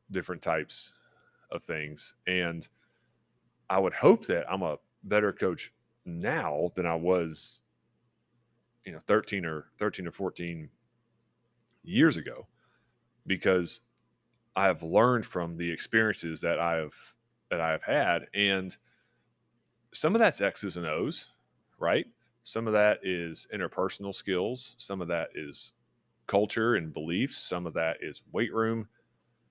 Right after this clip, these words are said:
Because I, I think on a given day, you're gonna have some sort of, uh, puzzle to solve, right? So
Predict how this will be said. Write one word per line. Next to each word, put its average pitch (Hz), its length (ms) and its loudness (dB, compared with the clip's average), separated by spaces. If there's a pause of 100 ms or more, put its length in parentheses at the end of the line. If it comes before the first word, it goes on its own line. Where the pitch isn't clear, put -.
(640)
Because 117 520 4 (260)
I, 107 100 -8 (160)
I 131 60 0
think - 220 2
on 113 100 0
a 92 60 4
given 95 440 2
day, 80 540 4 (140)
you're 104 200 -2
gonna 107 200 2
have 90 380 2 (540)
some 107 260 -4
sort 98 340 2
of, 76 320 -2 (640)
uh, - 120 -12 (460)
puzzle 98 440 6
to - 140 -12
solve, 57 360 -6 (520)
right? 87 380 2
So 80 520 -2